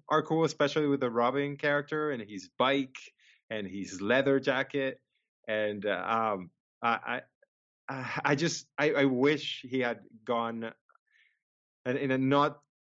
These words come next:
a serious way of presenting that, I guess. Like, none of it is cool. Like, none of it, maybe in the nineties. I don't know if it's just me seeing it with twenty twenty eyes and being an old man, but none of it felt cool. It just felt like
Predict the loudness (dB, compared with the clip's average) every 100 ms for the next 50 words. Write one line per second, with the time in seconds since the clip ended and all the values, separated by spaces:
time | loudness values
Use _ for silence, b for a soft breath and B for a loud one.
0 | _ -12 -2 2 4 4 2 0 2 4
1 | 6 4 2 0 0 0 -2 2 2 2
2 | 0 -2 -2 -4 -4 -4 0 2 4 4
3 | 2 0 -2 -2 -2 -4 -4 -2 0 2
4 | 2 2 0 2 2 2 0 0 0 0
5 | -2 -6 -6 -2 -2 -2 -6 -6 -8 -10
6 | -18 _ -14 -8 -4 -2 -2 -4 0 2
7 | 2 0 0 -2 -2 -2 -2 0 0 2
8 | 0 -2 -8 -4 -2 -2 -2 0 2 2
9 | 0 2 2 2 B B B B _ 2
10 | 4 4 2 0 2 4 2 -4 -2 0
11 | 2 0 -2 -2 0 0 0 -2 -2